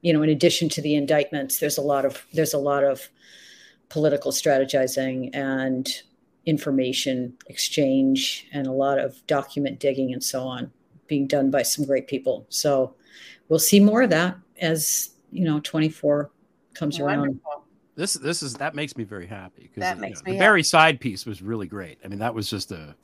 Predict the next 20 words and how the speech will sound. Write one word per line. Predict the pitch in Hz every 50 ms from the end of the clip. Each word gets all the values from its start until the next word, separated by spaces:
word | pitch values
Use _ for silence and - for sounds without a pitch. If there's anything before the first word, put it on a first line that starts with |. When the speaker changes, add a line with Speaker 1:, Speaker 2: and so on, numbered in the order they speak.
| _ -
Speaker 3:
you | -
Speaker 1:
Thank | 196 202 185 185
Speaker 3:
know, | - -
Speaker 1:
you | 156
so | - - - 147 139
much. | 135 131 131 120 95 - - -
Speaker 3:
yeah, | 104
that | 127
was, | 117 131
Speaker 1:
Yeah. | 147 143
Speaker 3:
that | 127
was | 117 107 -
such | - 160 147 -
Speaker 1:
That | 175
Speaker 3:
a | 185
good | 208
Speaker 1:
was | 196 -
a | 214
Speaker 3:
one. | 190 180
Speaker 1:
bear. | 196 190 185 170 147 143 139 -